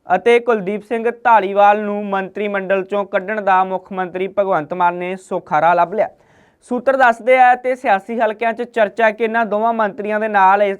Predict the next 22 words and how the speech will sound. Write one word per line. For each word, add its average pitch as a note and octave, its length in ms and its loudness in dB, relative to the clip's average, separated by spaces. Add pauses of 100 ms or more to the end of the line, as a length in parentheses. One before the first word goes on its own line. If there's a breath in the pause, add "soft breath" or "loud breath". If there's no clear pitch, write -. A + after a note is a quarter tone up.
(120)
ਅੱਜ F3 160 -4
ਕੱਲ੍ਹ F#3+ 260 2 (380 soft breath)
ਮੁੱਖ G#3+ 200 -4
ਮੰਤਰੀ B3 340 -2 (100)
ਭਗਵੰਤ A#3+ 400 0
ਮਾਨ G3+ 340 0
ਦੀ A3 140 -4
ਦਾਲ E3+ 380 4
ਉਸ G3 200 -6
ਹਿਸਾਬ G#3+ 420 2
ਦੇ F3 80 -2
ਨਾਲ F3 280 2
ਨਹੀਂ F#3+ 200 -6
ਗਲ F#3 160 2
ਰਹੀ F3+ 140 -2
ਸੀ F#3+ 200 -8
ਜਿਸ E3 200 -8
ਹਿਸਾਬ F3+ 320 0
ਨਾਲ D#3+ 220 -2
ਗਲਣੀ D#3+ 340 -2
ਚਾਹੀਦੀ F#3+ 340 -4
ਸੀ। D3 140 -16